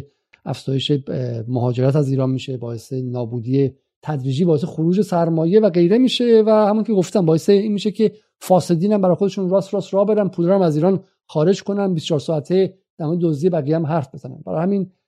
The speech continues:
اه، نگذارید که برای شما صحبت از زیبایی‌های ایران رو هم غیر ممکن کنن.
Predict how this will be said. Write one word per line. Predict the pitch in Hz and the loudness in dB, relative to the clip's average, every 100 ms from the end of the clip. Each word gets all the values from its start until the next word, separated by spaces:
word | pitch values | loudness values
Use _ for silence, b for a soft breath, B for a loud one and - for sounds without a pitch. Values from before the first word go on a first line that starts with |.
| _ _ | _ _
اه، | - 156 139 139 135 _ _ _ _ _ _ _ | -10 -6 -6 -8 -10 _ _ _ _ _ _ _
نگذارید | 185 214 156 156 135 120 | 0 2 2 -2 -4 -6
که | - 135 117 - _ _ _ _ | -10 -10 -10 -18 _ _ _ _
برای | 143 147 | -2 -2
شما | 147 151 151 160 180 _ _ | -2 -4 -2 -2 -4 _ _
صحبت | - 156 160 160 | -12 -8 -4 -2
از | 160 | -2
زیبایی‌های | 127 151 135 135 131 135 170 | -2 -2 0 -2 -2 0 2
ایران | 180 156 135 143 | 2 -2 -2 -4
رو | 139 | -4
هم | 135 143 | -6 -6
غیر | 143 131 123 | -4 -4 -4
ممکن | 120 117 135 120 | -6 -8 -8 -10
کنن. | - 110 107 | -10 -16 -18